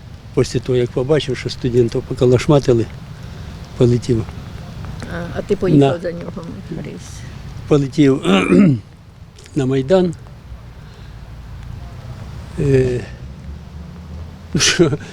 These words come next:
Speaker 1: потім дзвонить к обіду десь: «Я скоро буду». Говорю: «Що таке? Та тут,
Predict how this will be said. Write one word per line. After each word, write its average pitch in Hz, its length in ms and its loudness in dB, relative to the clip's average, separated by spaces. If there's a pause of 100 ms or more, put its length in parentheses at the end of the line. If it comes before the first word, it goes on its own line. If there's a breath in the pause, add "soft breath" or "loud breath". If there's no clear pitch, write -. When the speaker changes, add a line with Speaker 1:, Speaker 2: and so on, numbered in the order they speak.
(840 loud breath)
Speaker 1:
потім 156 300 6
дзвонить 170 380 6
к 165 80 2
обіду 151 340 2
десь: 139 360 -2 (480)
«Я 175 140 10
скоро 160 320 2
буду». 135 280 0
Говорю: 147 260 4
«Що 160 160 0
таке? 135 340 2
Та 175 140 4
тут, 185 260 4